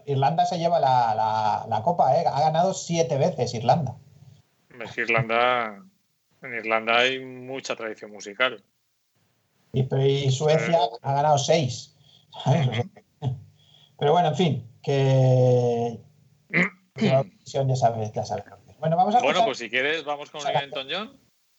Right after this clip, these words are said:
Speaker 1: Sí, preciosa. Long Live Love. Eh,
Speaker 2: Estoy
Speaker 1: es una
Speaker 2: aquí, claro, estoy aquí con un montón de pantallas.
Speaker 1: y nos, y, pero
Speaker 2: Voy
Speaker 1: la
Speaker 2: a
Speaker 1: cue-
Speaker 2: silenciar...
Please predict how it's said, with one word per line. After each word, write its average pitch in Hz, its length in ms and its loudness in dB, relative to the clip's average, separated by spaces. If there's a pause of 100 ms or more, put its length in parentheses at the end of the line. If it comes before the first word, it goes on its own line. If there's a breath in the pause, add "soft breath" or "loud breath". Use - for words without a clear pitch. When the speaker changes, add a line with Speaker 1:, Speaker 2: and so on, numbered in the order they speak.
(100)
Speaker 1:
Sí, 139 160 6
preciosa. 135 640 2
Long 220 360 4
Live 220 380 2
Love. 190 400 2 (580)
Eh, 143 520 -4 (160)
Speaker 2:
Estoy 139 180 -4
Speaker 1:
es - 20 -4 (120)
una 139 80 -4
Speaker 2:
aquí, 127 440 -6 (920)
claro, 135 240 2
estoy 139 240 -2
aquí 147 80 -4
con 127 140 -8
un 120 80 -14
montón 131 260 -6
de 139 80 0
pantallas. 165 800 -2 (100)
Speaker 1:
y 151 80 -8
nos, 147 300 2
y, 143 200 -8
pero 156 140 0
Speaker 2:
Voy 151 120 4
Speaker 1:
la 135 40 2
Speaker 2:
a - 40 2
Speaker 1:
cue- - 40 4
Speaker 2:
silenciar... 135 760 -2